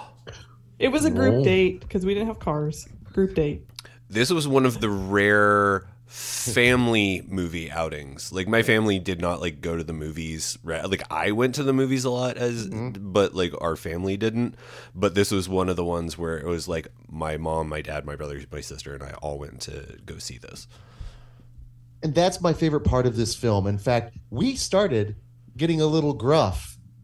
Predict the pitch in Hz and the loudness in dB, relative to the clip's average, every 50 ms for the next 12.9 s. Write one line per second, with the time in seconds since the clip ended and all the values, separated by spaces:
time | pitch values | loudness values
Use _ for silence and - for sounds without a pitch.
0 | - - - - - 117 143 147 - 160 151 147 147 147 - - - 156 185 214 | -20 -20 -18 -8 0 2 2 2 2 2 2 2 2 0 -2 0 2 4 6 6
1 | 196 143 135 113 104 107 110 113 135 156 156 160 190 202 180 180 160 147 147 165 | 4 4 2 2 2 2 2 2 2 0 2 2 0 2 2 0 0 2 2 2
2 | 170 131 104 107 107 - - - - - - - 127 143 143 170 170 160 151 - | 2 2 0 -2 -4 -8 -16 -20 -20 -20 -10 -2 -2 -2 0 2 0 0 0 0
3 | 160 208 233 190 190 190 165 135 127 147 151 147 151 151 - 160 - - - 113 | 0 0 0 0 0 -2 -2 0 0 2 2 2 2 0 -4 -6 0 2 2 2
4 | 113 113 117 123 127 147 131 110 - 165 190 214 180 120 104 92 - 98 78 62 | 2 0 -2 -4 -4 -4 -6 -4 -4 -2 0 0 0 0 -2 -2 -4 -6 -6 -6
5 | 53 - 117 120 110 104 - 139 170 220 220 - - - - - 147 151 156 156 | -2 0 2 2 2 2 4 4 2 2 0 -4 -12 -14 -4 0 2 2 2 0
6 | 139 123 - - - - - - 180 180 175 170 - 180 180 101 120 151 202 254 | -2 -6 -10 -16 -20 -14 -4 0 2 2 2 2 0 -4 -4 -4 -2 0 0 -2
7 | 254 - 180 196 180 185 214 220 - - - - - - - - - - - - | -2 0 2 4 4 4 2 0 -2 -4 -4 -4 -4 -6 -10 -14 -20 -20 -20 -20
8 | - - - 147 - - 185 185 190 196 196 196 196 165 151 190 196 208 220 190 | -12 -4 -4 -4 -2 0 0 0 0 2 0 0 0 0 0 2 2 2 2 4
9 | 180 156 131 123 120 117 120 131 131 113 - - - - - - - - - - | 4 2 2 2 0 -2 -2 -4 -4 -6 -8 -14 -20 -20 -20 -18 -12 -10 -10 -6
10 | - 185 254 285 285 196 208 208 220 208 170 151 160 175 - - - 170 196 190 | -2 0 2 2 4 6 6 6 6 4 2 0 0 0 0 0 -4 -2 -2 2
11 | 208 214 208 190 196 190 196 190 185 180 - 151 160 160 165 165 156 123 156 160 | 4 4 6 6 6 4 4 4 2 2 2 0 2 2 2 2 2 0 -4 -4
12 | - - - - 233 262 220 185 208 196 220 214 208 196 175 165 156 - | -2 -2 0 2 2 0 2 2 2 2 2 0 2 2 4 4 2 2